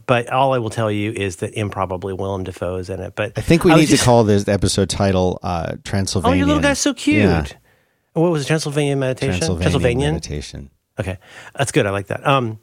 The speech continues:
Speaker 1: but,
Speaker 2: So
Speaker 1: uh,
Speaker 2: anyway,
Speaker 1: and
Speaker 2: you've
Speaker 1: then
Speaker 2: gotta, it, with,
Speaker 1: I was saying
Speaker 2: with
Speaker 1: that my kid, he looks like a Dracula,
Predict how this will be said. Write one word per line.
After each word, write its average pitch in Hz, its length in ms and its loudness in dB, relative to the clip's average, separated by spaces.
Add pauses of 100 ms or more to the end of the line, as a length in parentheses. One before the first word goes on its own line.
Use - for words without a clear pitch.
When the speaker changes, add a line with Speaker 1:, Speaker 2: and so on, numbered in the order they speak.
(260)
Speaker 1:
but, 135 320 0 (160)
Speaker 2:
So 160 140 6
Speaker 1:
uh, 160 40 8
Speaker 2:
anyway, 165 280 4
Speaker 1:
and 139 80 6
Speaker 2:
you've 131 100 4
Speaker 1:
then 175 120 4
Speaker 2:
gotta, 147 160 4
it, 147 100 4
with, 143 200 2
Speaker 1:
I 135 60 2
was 135 100 0
saying 180 140 6
Speaker 2:
with 156 60 2
Speaker 1:
that - 20 2
my 131 80 2
kid, 190 240 2
he 139 80 0
looks 127 160 0
like 123 80 2
a 104 60 2
Dracula, 104 600 0